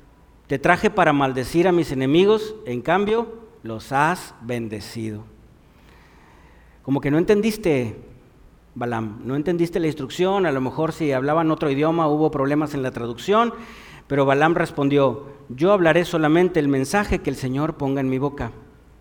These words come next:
Dicen por ahí que es locura aquella persona que hace lo mismo y que espera resultados diferentes.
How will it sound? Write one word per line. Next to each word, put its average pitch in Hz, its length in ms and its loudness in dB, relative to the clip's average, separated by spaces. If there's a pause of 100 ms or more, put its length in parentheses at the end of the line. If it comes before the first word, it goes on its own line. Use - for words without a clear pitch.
(720)
Dicen 262 220 -2
por 269 140 0
ahí 208 220 6
que 160 680 0
es 208 240 -2
locura 180 720 2 (160)
aquella 175 420 -4
persona 175 360 -2
que 151 180 0
hace 151 240 -2
lo 165 140 2
mismo 156 420 0 (380)
y 135 140 -4
que 143 100 -2
espera 143 320 2
resultados 123 560 -4
diferentes. 175 720 -6